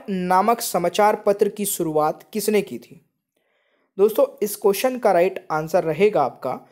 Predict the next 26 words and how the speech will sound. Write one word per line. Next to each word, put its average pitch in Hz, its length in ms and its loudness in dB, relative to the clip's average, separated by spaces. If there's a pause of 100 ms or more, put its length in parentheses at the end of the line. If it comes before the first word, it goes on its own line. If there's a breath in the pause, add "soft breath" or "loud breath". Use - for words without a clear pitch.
(200 soft breath)
मौलाना 196 680 2
अबुल 170 280 0
कलाम 170 400 2 (100)
आज़ाद, 131 360 -6 (400)
ठीक 185 160 -6
है, 220 60 -4
मौलाना 185 600 0
अबुल 185 240 0
कलाम 170 320 0 (100)
आज़ाद, 156 380 -4
यानी 156 260 -8
कि 170 280 -8
ए 160 100 -2
राइट 170 220 0
आंसर 151 240 -8
रहेगा 135 240 -6 (460 soft breath)
क्वेश्चन 196 260 0
नंबर 233 180 2
ट्वेंटी 156 360 -6
सेवन 113 280 -4
का। 110 180 -20 (1500)
क्वेश्चन 202 220 2
नंबर 269 140 4
ट्वेंटी 220 480 -2
एट 185 240 0
है, 170 400 -2